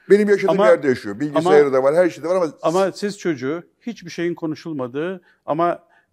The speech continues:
Speaker 2: doğal zenginlikleri falan olan bir adaya koyun.
Speaker 1: Evet, evet.
Speaker 2: Ee,
Speaker 1: Şimdi mesela.
Speaker 2: adaya koyun. Ee, orada yavaş yavaş bir dil, kendine ait bir
Speaker 1: Yani
Speaker 2: dil
Speaker 1: dil
Speaker 2: geliştirir.
Speaker 1: geliştirir. Kuşlardan, hay-, yani Tarzan
Speaker 2: Ta-,
Speaker 1: gibi olur
Speaker 2: ta-,
Speaker 1: yani.
Speaker 2: ta-, Tarzan gibi olur. Ee, bakın, e,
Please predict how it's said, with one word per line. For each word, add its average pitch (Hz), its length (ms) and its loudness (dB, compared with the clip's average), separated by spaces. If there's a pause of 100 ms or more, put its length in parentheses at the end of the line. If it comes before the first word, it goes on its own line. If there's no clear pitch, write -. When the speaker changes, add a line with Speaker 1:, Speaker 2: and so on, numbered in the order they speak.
Speaker 2:
doğal 143 220 2
zenginlikleri 147 720 -8
falan 143 180 -10
olan 131 180 -10
bir 143 140 -2
adaya 139 260 0
koyun. 131 240 -6
Speaker 1:
Evet, 107 200 2
evet. 113 240 -6 (160)
Speaker 2:
Ee, 117 240 -2
Speaker 1:
Şimdi 120 220 -4
mesela. 127 300 -4
Speaker 2:
adaya 135 340 -4
koyun. 160 360 -8 (320)
Ee, 113 240 -6 (120)
orada 180 600 0 (260)
yavaş 156 400 -2
yavaş 165 220 -6
bir 135 160 -14
dil, 151 220 -14
kendine 135 500 -6
ait 180 180 -2
bir - 40 0
Speaker 1:
Yani 131 100 2
Speaker 2:
dil 123 60 -2
Speaker 1:
dil 127 60 -2
Speaker 2:
geliştirir. 117 300 -6
Speaker 1:
geliştirir. 82 320 -12 (280)
Kuşlardan, 101 640 2
hay-, 104 220 -6 (180)
yani 127 260 2
Tarzan 139 400 0
Speaker 2:
Ta-, 113 80 -8
Speaker 1:
gibi 123 120 -2
olur - 120 4
Speaker 2:
ta-, 135 140 0
Speaker 1:
yani. 76 200 -12
Speaker 2:
ta-, 113 160 -6
Tarzan 139 340 -4
gibi 117 120 -10
olur. 101 160 -10 (480)
Ee, 120 380 -4 (400)
bakın, 160 380 -6 (260)
e, 110 320 -12